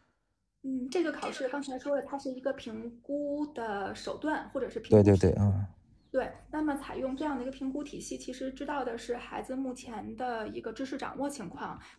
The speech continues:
Speaker 1: 嗯，他现在大概是一个二年级的水平，还是三年级的水平，还是一个什么样的水平？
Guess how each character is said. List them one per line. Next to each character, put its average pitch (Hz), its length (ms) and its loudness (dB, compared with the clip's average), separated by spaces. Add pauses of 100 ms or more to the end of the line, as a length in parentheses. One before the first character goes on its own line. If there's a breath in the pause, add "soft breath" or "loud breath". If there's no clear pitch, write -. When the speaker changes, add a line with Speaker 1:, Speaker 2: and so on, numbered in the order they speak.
(140)
Speaker 1:
嗯， 196 220 -6
他 - 160 -8
现 269 160 -4
在 254 260 -2
大 247 140 -6
概 247 160 -4
是 233 280 -6
一 226 80 -6
个 247 160 -2
二 277 200 -4
年 254 120 0
级 247 80 -4
的 - 20 -2
水 - 120 -6
平， 202 180 -6
还 - 180 -14
是 233 80 0
三 277 160 -2
年 262 140 0
级 214 80 -4
的 214 80 -2
水 - 140 -8
平， - 180 -8
还 - 200 -10
是 - 140 -12
一 - 40 -16
个 247 80 -2
什 - 140 -10
么 220 60 -8
样 254 140 -8
的 220 80 -8
水 - 160 -10
平？ - 180 -10